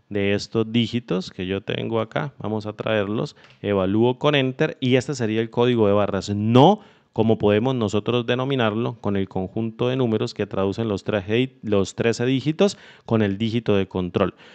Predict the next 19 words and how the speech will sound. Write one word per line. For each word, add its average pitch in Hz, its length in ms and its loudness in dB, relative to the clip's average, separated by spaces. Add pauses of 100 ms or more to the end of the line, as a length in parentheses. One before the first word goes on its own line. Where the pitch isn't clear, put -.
(340)
donde 160 440 8
bajamos 143 440 2
nosotros 131 460 2
una 151 180 2
fuente 151 440 2
para 117 420 4
interpretar 113 1080 0
el 107 240 -6
código 120 500 2
de 95 100 0
barras. 107 480 0
Entonces 104 540 -4
venimos 117 600 0 (100)
a 135 240 2 (320)
la 104 240 0
página 151 580 2
de 113 260 0
Google 139 480 2
Fonts. 170 500 2